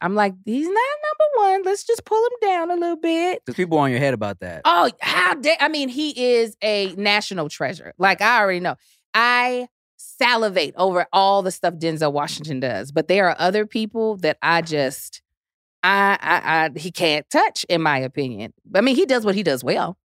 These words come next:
Speaker 2: Mm-hmm.
Speaker 1: Absolutely. And I would be honored to even just hold his things as he goes to,
Speaker 2: <laughs>
Speaker 1: you know,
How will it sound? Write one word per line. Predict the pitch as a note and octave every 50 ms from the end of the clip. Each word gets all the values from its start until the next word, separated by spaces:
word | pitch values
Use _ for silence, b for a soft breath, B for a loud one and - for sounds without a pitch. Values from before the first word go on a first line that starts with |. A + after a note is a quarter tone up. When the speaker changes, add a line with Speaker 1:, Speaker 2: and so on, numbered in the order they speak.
| -
Speaker 2:
Mm-hmm. | D3+ C#3+ C#3 B2+ A2+ G#2+ A2 G2+ G#2 - _ -
Speaker 1:
Absolutely. | - D4+ A3+ - C#3+ C#3 G3+ A3+ F#3 - D3 - - -
And | D3+ D3+ D3 C#3+ C3+ B2+
I | - D#3 F3+ F#3+
would | E3+ D#3 C3+ C3
be | C3 C#3 C#3 - _ -
honored | D#3 F#3+ A#3+ A#3 E3 C3+ B2+ - -
to | G3 F3+
even | - G#3 A3+ A#3 G3+ G3+ F#3+ F#3 E3
just | F#3 G#3+ G#3+ G3+ G3 - - F#3+ F#3 _ _ B B B B B B B
hold | B G3 A#3 C4 C#4 D#4 E4+ E4+ F4 C#4+
his | B3+ D#4 D#4 D4 C4 B3 - - - - B3+
things | C4+ C#4 C#4 C#4+ C4 G#3+ F#3 F3 E3
as | F#3 F#3+ G3 F#3+ F3
he | A3 G#3+ F#3
goes | D#3+ G3 G3+ G3 G3 F#3+ F#3 F3+ -
to, | F#3+ - G#3 F#3 F3+ - - G3
Speaker 2:
<laughs> | G#3
Speaker 1:
you | A#3+ A3+ B3 C4
know, | B3+ A#3+ G#3+ G3+ F#3+ F3+